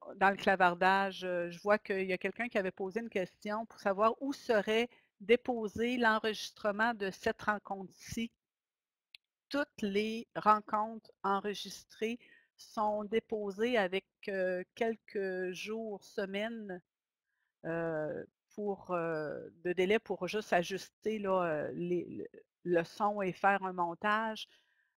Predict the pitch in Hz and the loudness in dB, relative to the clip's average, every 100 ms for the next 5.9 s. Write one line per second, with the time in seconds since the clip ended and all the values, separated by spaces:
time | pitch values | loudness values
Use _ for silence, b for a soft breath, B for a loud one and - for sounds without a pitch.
0 | - 175 170 180 - 190 185 - 214 208 | -4 2 2 0 0 2 2 0 -2 -2
1 | 247 - - 233 226 240 226 208 196 - | -4 -4 -14 -6 -4 -2 -2 -2 -4 -6
2 | - 240 202 190 185 185 190 - 185 - | -2 -4 -2 -2 0 2 0 -2 -8 -4
3 | 190 233 277 269 240 - _ 185 185 190 | -6 -4 -8 -12 -16 -16 _ -4 -4 -6
4 | - 180 175 165 165 185 214 - 196 185 | -10 -4 0 0 2 2 2 2 4 4
5 | 180 202 214 214 - 185 175 175 | 2 2 2 0 -4 -4 -2 0